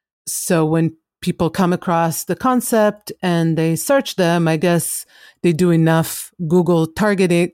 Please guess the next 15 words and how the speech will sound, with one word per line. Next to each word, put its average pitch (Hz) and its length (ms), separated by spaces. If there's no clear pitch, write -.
targeted 190 480
<laughs> 165 100
ads, 165 440
and 160 540
YouTube 185 640
algorithms 175 800
somehow 175 520
led 165 360
a 175 60
lot 156 200
of 165 160
these 170 200
people 170 500
who 170 160
were 160 400